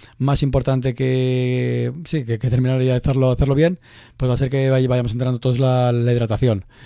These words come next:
O sea, ¿cómo vamos a hacer ya? Eh, nos quedan, eso, como os he comentado, un mes y diez días, son cinco, cinco o seis salidas, pues que tenemos esas cinco o seis salidas, la ropa que vamos a llevar y el agua que vamos a beber. Para que ese día no quiero nadie que me diga, Oye, em,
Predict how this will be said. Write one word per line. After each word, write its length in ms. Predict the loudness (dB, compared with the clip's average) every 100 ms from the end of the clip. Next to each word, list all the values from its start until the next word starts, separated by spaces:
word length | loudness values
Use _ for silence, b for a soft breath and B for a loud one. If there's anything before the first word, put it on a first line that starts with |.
| B
O 20 |
sea, 120 | -4 -2
¿cómo 180 | 0
vamos 220 | 2 2 0
a 60 |
hacer 260 | 0 -2 0
ya? 280 | 0 -2 -4 -6
Eh, 320 | -4 -4 -4
nos 200 | -4 -4
quedan, 420 | -4 -2 -2 -4
eso, 240 | -6 -6 -6
como 120 | -6
os 60 | -6
he 40 |
comentado, 220 | -4 -2
un 100 | -2
mes 180 | -2 -4
y 40 |
diez 160 | -6 -4
días, 280 | -2 -4 -4
son 200 | -4 -2
cinco, 400 | -2 -2 -2 -4 B B B
cinco 240 | -4 -2
o 40 | -2
seis 160 | -2
salidas, 480 | 0 2 2 -2 -8 B B B B
pues 160 | -2 0
que 100 | 0
tenemos 240 | 0 2
esas 180 | 0 0
cinco 220 | -2 -2
o 20 |
seis 200 | -2 -2
salidas, 380 | -2 -2 -2 -4
la 180 | -4 -2
ropa 200 | 0 0
que 60 | 0
vamos 220 | 0 2
a 40 |
llevar 360 | 2 2 -2 -6 b b b b 0
y 140 | 2
el 80 | 4
agua 180 | 2 2
que 60 |
vamos 240 | 0 0 -2
a 20 |
beber. 280 | -2 -4 -10 _ b b -4
Para 160 | 0
que 80 | 2
ese 180 | 2 2
día 180 | 2 2
no 140 | 0
quiero 280 | 2 2 2
nadie 400 | 2 0 0 0
que 300 | 0 0 0
me 100 | -2
diga, 220 | -2 -2
Oye, 200 | -2 -2
em, 420 | -2 -2 -2 -4